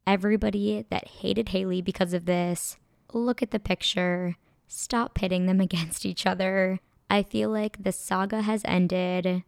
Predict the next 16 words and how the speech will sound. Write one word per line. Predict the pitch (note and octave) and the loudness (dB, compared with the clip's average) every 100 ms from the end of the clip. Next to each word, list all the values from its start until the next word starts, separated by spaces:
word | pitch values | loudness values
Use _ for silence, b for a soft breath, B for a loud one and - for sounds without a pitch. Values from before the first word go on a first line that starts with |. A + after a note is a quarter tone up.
| _ _ _ | _ _ _
These | A#3 G3 G3 | -2 -2 0
women | G3+ G#3 G#3 G#3 G#3 - | 2 2 4 2 -2 -4
are | F3+ F3 | -4 -4
grown | - - G3 G3+ G#3 | -6 -6 0 2 4
up. | F3+ F3+ F3+ - - _ _ | 2 0 -4 -10 -20 _ _
They | - F3+ | -8 -6
seem | - G3+ F#3 | -4 -2 -2
happy | - - - A#3 A3+ A#3 - | -4 -8 -6 -4 -2 -2 -2
and | A3+ | -4
healthy, | A3 - F3+ - F#3 F3+ F3 F3 b b | -2 -4 -8 -6 -6 -4 -4 -6 b b
so | - - | -14 -8
let's | C#4+ D#4 - | -4 -4 -6
let | A3 G3 F#3+ | -4 -4 -4
them | - F3+ F3+ | -4 -2 -2
be | G3 F#3+ - | -6 -12 -6
that. | E2+ F2 - - | -4 -4 -6 -10